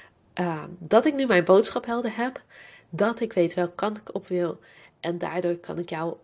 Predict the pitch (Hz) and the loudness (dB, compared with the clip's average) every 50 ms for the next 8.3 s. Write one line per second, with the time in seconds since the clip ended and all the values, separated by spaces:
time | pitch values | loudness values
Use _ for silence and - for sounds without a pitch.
0 | _ - - 180 - - - - 170 175 175 165 175 175 - - - 160 165 165 | _ -14 -14 -14 -14 -10 -4 -2 -2 -2 -2 -4 -8 -10 -12 -12 -12 -10 -10 -10
1 | 170 185 196 190 - 175 - - - 180 147 151 160 165 175 202 208 220 220 _ | -10 -12 -12 -14 -14 -14 -12 -10 -10 -10 -10 -8 -10 -10 -10 -12 -14 -14 -18 _
2 | - - 156 160 - _ 190 190 196 208 220 _ _ _ _ _ - - 170 170 | -16 -14 -14 -14 -16 _ -20 -20 -20 -20 -20 _ _ _ _ _ -14 -14 -14 -14
3 | - - 175 175 185 220 214 175 180 214 208 208 - - - - 175 180 175 - | -12 -12 -6 0 2 2 2 4 2 2 2 2 0 -4 -2 0 0 0 0 -2
4 | 165 - 175 170 165 - - - _ _ _ - - - - _ _ - 185 196 | -4 0 0 -2 -2 -4 -12 -20 _ _ _ -20 -20 -20 -20 _ _ -2 0 2
5 | 185 175 - - 160 160 - - 180 185 165 196 220 - - _ _ _ _ _ | 2 2 0 -4 -10 -8 -4 0 2 2 2 2 0 -8 -12 _ _ _ _ _
6 | _ _ _ _ _ _ _ _ _ _ _ _ _ _ - - - 165 220 220 | _ _ _ _ _ _ _ _ _ _ _ _ _ _ -20 -16 -4 2 2 4
7 | 220 220 185 185 - - _ _ - 185 190 180 - - 175 165 180 175 175 - | 4 4 2 2 0 -6 _ _ 0 2 2 0 -2 -4 0 4 4 4 4 2
8 | - - _ - - | -2 -10 _ -18 -20